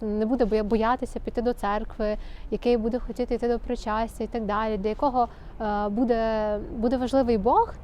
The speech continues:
Е, тому що я знаю, що, якби, для, я хочу такого чоловіка, який би на першому місці бав-, мав Бога, а далі вже, наприклад, мав дружину там і так далі.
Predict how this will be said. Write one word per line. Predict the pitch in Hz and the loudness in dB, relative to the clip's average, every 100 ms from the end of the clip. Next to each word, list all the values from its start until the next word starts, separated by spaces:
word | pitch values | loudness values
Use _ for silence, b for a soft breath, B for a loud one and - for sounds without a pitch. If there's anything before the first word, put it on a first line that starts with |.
| B B B | B B B
Е, | 233 220 | -2 0
тому | 226 285 | 2 0
що | - | 4
я | 269 | 2
знаю, | 262 262 | 4 4
що, | 240 - 214 | 2 2 2
якби, | 208 196 | 2 0
для, | 202 220 226 220 214 214 - - - | 2 4 4 4 4 0 -4 -8 -2
я | 254 | -2
хочу | 254 294 | -2 -4
такого | - 277 247 | 4 6 6
чоловіка, | 240 233 277 466 - 269 B B - | 4 2 2 2 2 0 B B -4
який | - - 285 285 | -4 -2 4 4
би | 240 254 247 | 6 4 4
на | 233 | 4
першому | 254 247 240 | 4 4 2
місці | 233 247 202 | 0 0 0
бав-, | 208 190 - 247 | 0 -2 -6 0
мав | 220 190 | 2 2
Бога, | 180 339 330 269 330 B B | 4 4 4 2 0 B B
а | 247 | 4
далі | 262 277 | 6 6
вже, | 240 | 4
наприклад, | 240 220 240 226 | 0 0 -2 0
мав | 240 226 | 0 0
дружину | 202 202 240 269 | 0 0 0 0
там | 233 208 | -2 -4
і | 208 | -4
так | 208 208 | -6 -4
далі. | 202 233 - | -2 -2 -4